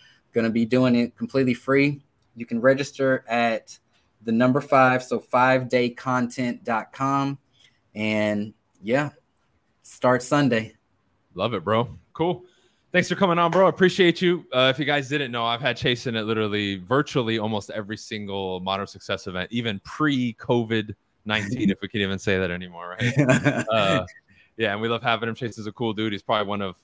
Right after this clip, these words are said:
Speaker 2: maybe of a handful of people I met through social media that I talk to regularly and that I actually like. All right, I'm saying that on camera. Most people I've
Speaker 1: Yeah.
Speaker 2: met online
Speaker 1: <laughs>
Speaker 2: don't like him.
Speaker 1: Right,
Speaker 2: So.
Speaker 1: right.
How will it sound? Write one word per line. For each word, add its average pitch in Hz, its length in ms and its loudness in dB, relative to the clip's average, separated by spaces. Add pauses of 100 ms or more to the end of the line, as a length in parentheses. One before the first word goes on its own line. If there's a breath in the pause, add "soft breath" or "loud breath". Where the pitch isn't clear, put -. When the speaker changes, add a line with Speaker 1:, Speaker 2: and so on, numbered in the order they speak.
Speaker 2:
maybe 104 260 -4
of 98 140 -4
a 87 60 -2
handful 113 520 -4
of 104 80 -8
people 92 220 -6
I 95 100 -2
met 98 160 -6
through 98 120 -10
social 101 340 -8
media 92 260 -6
that 87 120 -4
I 87 180 -4 (160)
talk 101 240 -4
to 104 100 -10
regularly 95 440 -4
and 90 120 -8
that 87 80 -6
I 90 60 -4
actually 90 420 -6
like. 82 380 -6 (640)
All 85 80 -6
right, 87 100 -4
I'm - 80 -18
saying 98 260 -2
that 92 120 -2
on 90 160 -6
camera. 85 320 -8
Most 104 200 -6
people 101 220 -4
I've 95 140 0
Speaker 1:
Yeah. 110 180 4
Speaker 2:
met 95 40 -8
online 135 600 0 (640)
Speaker 1:
<laughs> - 720 -14
Speaker 2:
don't 101 160 -2
like 90 240 -2
him. 107 80 2
Speaker 1:
Right, 101 240 2
Speaker 2:
So. - 420 -8
Speaker 1:
right. 85 260 -2